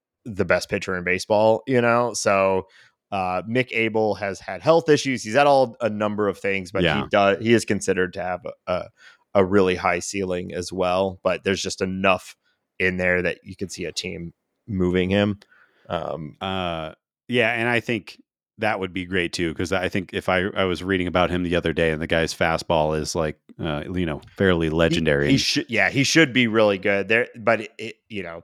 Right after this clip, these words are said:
Speaker 1: there's no such thing as a pitching prospect, and he
Speaker 2: Right.
Speaker 1: fits right into that mold of, like, he could end up in the bullpen or not even in the league if, if some of
Speaker 2: Yeah.
Speaker 1: his tendencies continue.
Speaker 2: Um,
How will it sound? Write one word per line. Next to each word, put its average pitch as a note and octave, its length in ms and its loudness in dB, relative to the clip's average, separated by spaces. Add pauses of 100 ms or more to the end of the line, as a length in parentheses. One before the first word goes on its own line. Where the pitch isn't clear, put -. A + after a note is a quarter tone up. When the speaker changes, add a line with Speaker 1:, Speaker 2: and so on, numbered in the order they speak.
(100)
Speaker 1:
there's A2 140 -2
no A#2+ 100 4
such A2 280 -2
thing F#2+ 160 -2
as F2+ 100 -4
a F2+ 60 -8
pitching F2+ 280 -12
prospect, F2+ 600 -14
and G2 180 -6
he G#2 140 -8
Speaker 2:
Right. A#2 160 2
Speaker 1:
fits - 340 -8 (340)
right A#2 400 2
into G#2+ 260 -2
that F#2 260 -2
mold F2+ 320 -6
of, F2+ 320 -8
like, F2+ 320 -16 (320)
he G#2 160 -6
could G2+ 160 -2
end F#2 120 -2
up F2 120 -2
in F2+ 80 -4
the F2+ 60 0
bullpen F2+ 360 0
or F2+ 100 -6
not E2+ 220 -4
even E2+ 480 -8
in F2+ 140 -4
the D#2+ 100 -8
league F2 380 -8
if, - 300 -14
if - 180 -12
some F#2 180 2
of B1+ 160 2
Speaker 2:
Yeah. F#2 60 2
Speaker 1:
his F2 160 0
tendencies F2+ 520 -4
continue. F2+ 520 -8 (640)
Speaker 2:
Um, F#2+ 540 -4